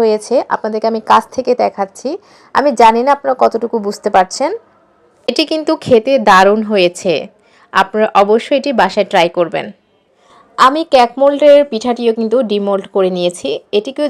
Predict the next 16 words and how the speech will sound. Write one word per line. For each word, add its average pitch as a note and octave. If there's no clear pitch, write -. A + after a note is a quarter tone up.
যদি C#4
আমি B3+
আপনাদেরকে B3+
দেখাই G#3+
যে G3+
এটাও C4+
মাশাআল্লাহ A3+
অনেক A3
সুন্দর G3
হয়েছে, F#3
অনেক G3
সফট F3+
হয়েছে। F3+
এটার D4
উপরেও D4
আমি A3+